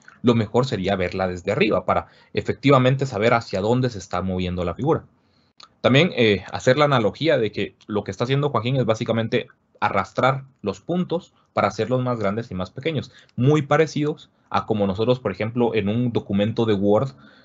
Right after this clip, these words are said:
tomaríamos, eh, la esquinita de una imagen para hacerla más pequeña y hacerla más, más grande. Solo que en un documento de Word únicamente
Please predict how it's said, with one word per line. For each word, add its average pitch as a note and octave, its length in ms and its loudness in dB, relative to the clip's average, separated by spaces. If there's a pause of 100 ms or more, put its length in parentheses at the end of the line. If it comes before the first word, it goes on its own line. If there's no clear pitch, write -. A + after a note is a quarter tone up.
(120)
tomaríamos, A#2 580 2
eh, F#2+ 360 2
la F#2 120 0
esquinita A#2+ 480 0
de A#2 80 4
una C3 160 2
imagen C3 420 0
para A2+ 140 -2
hacerla G#2+ 260 -2
más A#2 200 0
pequeña C3 460 -4
y G2 40 -2
hacerla F#2 380 -6
más, F2 340 -10 (160)
más F2+ 140 -4
grande. A2+ 300 2 (240)
Solo B2 200 4
que - 180 -6
en G2+ 120 -6
un A#2+ 100 -2
documento A#2+ 400 -2
de A2 60 0
Word C3+ 200 2
únicamente A#2+ 680 -4